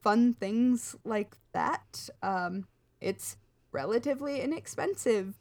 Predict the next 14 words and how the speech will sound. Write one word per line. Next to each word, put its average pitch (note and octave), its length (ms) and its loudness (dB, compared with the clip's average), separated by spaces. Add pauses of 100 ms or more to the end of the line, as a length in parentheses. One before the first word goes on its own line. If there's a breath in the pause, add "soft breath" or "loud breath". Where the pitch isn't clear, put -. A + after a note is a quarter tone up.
(140)
to A3 580 0
buy F#3 300 0
a A3+ 160 0
small B3 520 0
parcel C4+ 800 0
of B3 440 -2
land B3 640 0 (100)
in B3+ 380 2 (100)
Ireland A3+ 840 2 (500)
and, G#3+ 720 0
uh, G#3 440 2
technically A#3+ 640 0
be A3 500 -2 (1120)
a G#3 260 6